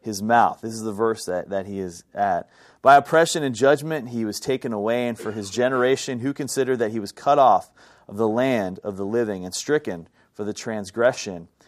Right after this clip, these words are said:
of my people. They made his grave with the wicked and with a rich man in his death, although he had done no violence, and there was no deceit in his mouth. Yet it was the will of the Lord to crush him.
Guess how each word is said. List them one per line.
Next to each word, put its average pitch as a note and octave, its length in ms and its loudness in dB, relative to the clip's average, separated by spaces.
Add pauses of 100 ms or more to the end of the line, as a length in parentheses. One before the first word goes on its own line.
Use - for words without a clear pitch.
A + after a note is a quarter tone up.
(200)
of A2 460 4 (300)
my F#2 520 0 (200)
people. F#2+ 520 -8 (500)
They A2 100 -4
made B2+ 200 4
his A#2 120 -2
grave C3+ 400 4
with A#2+ 120 -4
the A#2+ 80 0
wicked C#3+ 460 2
and G#2 160 -6
with G2+ 100 -6
a G2+ 60 -2
rich C3+ 280 2
man B2+ 260 0
in G#2 80 -4
his F#2+ 160 -8
death, B2+ 300 4
although A2+ 280 0
he A2+ 160 -4
had G#2 400 -4
done B2+ 260 4
no A#2 180 0
violence, A2 600 0
and G2+ 160 -8
there A#2+ 220 2
was G#2+ 180 -2
no G#2+ 180 -2
deceit G#2 600 -4 (420)
in A2 400 -2 (280)
his G2+ 420 -2
mouth. G2+ 480 0
Yet G2+ 80 -4
it G2 60 -6
was G#2 120 -10
the A2 80 -2
will C#3 220 6
of C#3+ 40 2
the C3+ 60 4
Lord B2 300 2
to G#2+ 80 -2
crush - 380 -2
him. E2 220 -16